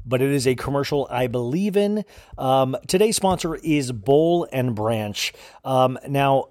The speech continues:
they sent me a pair of their signature sheets this past week, and I put them on, and I gotta tell you, I hate to say this, I think these are, like, my first, like, big boy sheets. Like, they really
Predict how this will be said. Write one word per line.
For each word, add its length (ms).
they 260
sent 300
me 360
a 300
pair 320
of 100
their 140
signature 480
sheets 420
this 500
past 400
week, 380
and 140
I 80
put 240
them 180
on, 220
and 120
I 60
gotta 220
tell 200
you, 220
I 100
hate 180
to 80
say 180
this, 320
I 100
think 260
these 160
are, 80
like, 180
my 140
first, 360
like, 360
big 240
boy 220
sheets. 540
Like, 160
they 160
really 680